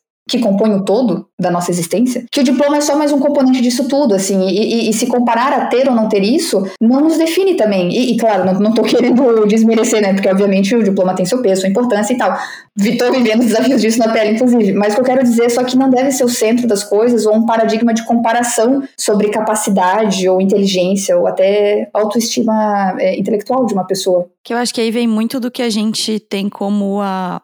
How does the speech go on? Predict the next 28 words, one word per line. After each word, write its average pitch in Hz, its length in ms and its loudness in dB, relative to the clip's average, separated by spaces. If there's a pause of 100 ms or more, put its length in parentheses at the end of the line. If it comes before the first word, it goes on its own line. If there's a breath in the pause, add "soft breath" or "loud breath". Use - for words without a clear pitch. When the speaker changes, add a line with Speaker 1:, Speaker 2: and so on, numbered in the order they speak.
Speaker 2:
o 185 60 -10
sin-, - 500 -4
o 185 60 -4
sintoma, 240 560 -2
assim, 175 180 -6
né, 175 80 -4
o 180 60 -4
sinônimo 214 640 -2
de 180 140 -6
inteligência, 185 840 -4
que 220 180 -4
é 196 120 0
essa 226 160 -4
inteligência 214 480 -4
acadêmica, 196 680 -6
né? 170 200 -6
A 175 60 -6
gente 180 420 -6 (180)
coloca 185 880 -4
nesse 180 600 -6
mundo 180 640 -2
eurocentrado 175 1200 -4
e 160 320 -6
burocrático, 196 880 -4
né, 175 240 -4
e 190 60 -4
muito 185 260 -2
burocrático, 185 840 -6